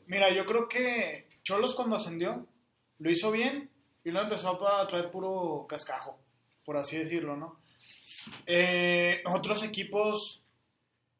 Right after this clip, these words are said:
que si bien es cierto, me tienen el titular con calidad, la banca muchas veces vienen nada más a robar, o sea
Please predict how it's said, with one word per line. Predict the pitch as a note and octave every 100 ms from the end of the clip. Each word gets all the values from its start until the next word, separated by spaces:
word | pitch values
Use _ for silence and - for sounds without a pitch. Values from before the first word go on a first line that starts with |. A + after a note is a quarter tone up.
| _ -
que | G3+
si | G3+ G#3+
bien | A3
es | B3+
cierto, | B3+ B3+ C#4 C4+ - - _ _ _ _ _ _
me | F#3 F#3
tienen | G#3+ A3 A#3 B3
el | -
titular | F3+ F3 F#3 F#3
con | A3
calidad, | G#3+ G3+ E3 E3 F#3+ A3 - _ _ _
la | D3 D#3
banca | D#3+ - G3+
muchas | G3 - G3+
veces | G3 F3+ G3 G#3 F#3 D#3 - D3+
vienen | D#3+ F#3+ G3 F3
nada | E3+ F3+
más | F#3
a | G3
robar, | D#3 C#3+ F3 E3
o |
sea | - C#3